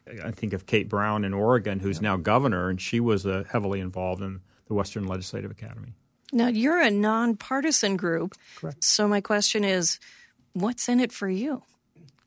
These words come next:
Speaker 2: Well, I mean, our role is really to, to serve legislatures. As I like to tell folks, you know, our role is to lead from behind. We serve all members of the legislature, Democrat, Republicans.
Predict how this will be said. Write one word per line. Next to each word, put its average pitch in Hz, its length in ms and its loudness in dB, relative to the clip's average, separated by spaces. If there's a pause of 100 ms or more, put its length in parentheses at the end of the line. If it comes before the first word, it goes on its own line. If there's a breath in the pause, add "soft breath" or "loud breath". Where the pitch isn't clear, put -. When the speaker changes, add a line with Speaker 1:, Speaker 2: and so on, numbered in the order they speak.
(260 loud breath)
Speaker 2:
Well, 254 160 8
I 233 40 6
mean, 220 140 8
our 214 220 6
role 214 360 10
is 170 220 8
really 190 240 8
to, 170 320 2
to - 180 0
serve 170 380 6
legislatures. 170 880 4 (360 soft breath)
As 160 180 2
I 165 60 6
like 170 180 6
to 160 100 -2
tell 156 220 2
folks, 165 460 4
you 156 80 0
know, 151 140 2
our 156 120 4
role 165 240 6
is 165 100 2
to 156 120 0
lead 156 440 0
from 151 220 0
behind. 147 600 2 (320 soft breath)
We 180 240 2
serve 175 320 4
all 160 120 4
members 170 380 2
of 165 60 0
the 160 40 2
legislature, 156 600 2
Democrat, 160 440 0
Republicans. 165 760 0